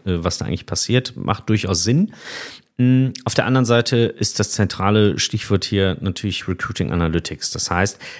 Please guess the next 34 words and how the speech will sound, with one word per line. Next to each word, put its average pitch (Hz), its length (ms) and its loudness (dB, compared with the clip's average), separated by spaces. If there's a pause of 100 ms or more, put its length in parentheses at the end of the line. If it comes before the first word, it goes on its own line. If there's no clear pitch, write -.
(120)
ich - 160 -10
muss 98 240 0
mir 95 380 4 (220)
alle 107 200 4
möglichen 101 640 2
Daten, 104 600 2 (280)
die 101 80 0
mir 107 140 6
zur - 180 -4
Verfügung 117 560 2
stehen, 98 580 2 (200)
analysieren, 95 720 2
um 92 160 0
zu - 160 -6
schauen, 90 500 0 (480)
äh, 90 180 2
wie 95 200 -2
bewerten 92 800 2 (180)
Kandidaten, 90 800 2 (220)
ähm, 85 480 0 (140)
meine 85 280 2
aktuelle - 380 -4
Candidate 87 440 2
Experience. - 480 -10
Ja, 123 100 0
das 120 180 -2
heißt, 95 240 0 (320)
ich - 180 -16 (300)
kann 90 140 0
mir 87 80 2
die 85 140 -6
Daten 85 480 2
aus - 300 -4
dem 82 300 -2